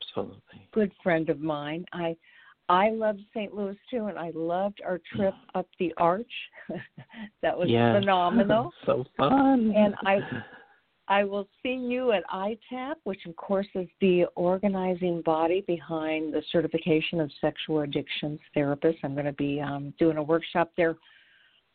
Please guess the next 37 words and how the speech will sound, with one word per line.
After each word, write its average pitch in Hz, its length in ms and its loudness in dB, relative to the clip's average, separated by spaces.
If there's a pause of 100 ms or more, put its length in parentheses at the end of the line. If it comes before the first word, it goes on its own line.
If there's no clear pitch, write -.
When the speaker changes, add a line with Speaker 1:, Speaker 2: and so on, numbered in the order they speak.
Speaker 2:
I 233 500 -4 (720)
wish 226 380 -2 (160)
you 208 120 -2
were 196 180 -4
presenting 190 680 -4
this 156 160 -2 (100)
material. 175 840 -4 (300)
I, 170 280 4 (280)
I 185 140 2
will 196 140 4
make 190 180 4 (240)
sure 185 380 4
to 175 80 4
let 165 180 4
everybody 170 420 0
know 165 540 -2 (120)
what 156 200 -4
you're 151 160 -6
doing. 160 460 -2 (1120)
Speaker 1:
Oh, 120 380 -2 (100)
thank 151 180 -8
you 151 100 2 (120)
so 151 100 2
much. 143 340 0
And, 120 360 -2
and 127 220 -2
yeah, 127 240 0
I 120 180 0
think 143 200 -2
this 143 160 0 (100)
year, 123 440 2
um, 110 360 -4 (100)
they're 110 140 -2
just, 110 240 -8 (260)
either 113 380 0
I 117 60 2
got 113 260 0